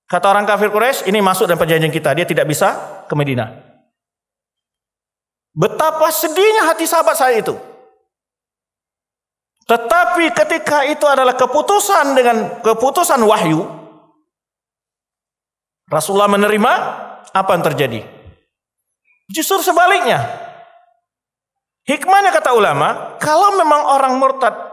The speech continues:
ya, tidak ada yang murtad sebenarnya, cuman dalam perjanjian dibuat begitu,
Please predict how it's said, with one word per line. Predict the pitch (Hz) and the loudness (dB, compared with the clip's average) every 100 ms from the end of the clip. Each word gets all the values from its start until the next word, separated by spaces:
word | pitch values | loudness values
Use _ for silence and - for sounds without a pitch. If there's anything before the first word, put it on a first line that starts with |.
| - - _ _ _ _ | -20 -20 _ _ _ _
ya, | 143 156 - - | -4 -4 -4 -8
tidak | 254 240 359 | -2 0 4
ada | 320 | 4
yang | |
murtad | 202 190 220 | 2 0 -2
sebenarnya, | 190 160 151 214 247 | -2 0 0 -2 -4
cuman | - 180 233 277 | -2 -2 0 2
dalam | 208 | 0
perjanjian | 202 180 175 226 | 0 0 0 0
dibuat | 180 175 - | 0 -2 -2
begitu, | 151 151 | -6 -4